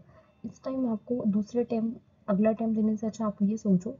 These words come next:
कि अब आपको कुछ ऐसा करना है जिससे आपकी life में financial stability आए। कोई भी coaching खरीदने की, कोई भी teacher की बात इतना ध्यान देने की ज़रूरत नहीं है कि test series ले लो।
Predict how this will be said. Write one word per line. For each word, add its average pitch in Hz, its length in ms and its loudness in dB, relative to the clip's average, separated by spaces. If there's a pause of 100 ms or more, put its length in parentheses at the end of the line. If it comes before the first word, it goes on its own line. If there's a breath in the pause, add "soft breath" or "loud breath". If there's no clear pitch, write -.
(280 loud breath)
कि 247 80 2
अब 240 100 2
आपको 214 320 0
कुछ 247 160 -6
ऐसा 220 220 -4
करना 214 240 -2
है 226 80 -6
जिससे 214 260 -8
आपकी 220 240 -6
life 196 260 2
में 226 60 -4
financial 190 540 0
stability 196 540 -6
आए। 190 120 -6 (420 loud breath)
कोई 240 240 6
भी 247 140 2
coaching 208 500 0
खरीदने 202 380 4
की, 202 400 -4 (100)
कोई 214 260 0
भी 220 360 0 (260)
teacher 202 300 0
की 196 120 0
बात 185 340 0
इतना 190 340 0 (240)
ध्यान 190 240 8
देने 175 160 2
की 196 140 -4
ज़रूरत 180 300 0
नहीं 180 120 4
है 190 80 0
कि 185 80 -6
test 185 240 -4
series 180 280 -4
ले 175 120 0
लो। 180 120 -2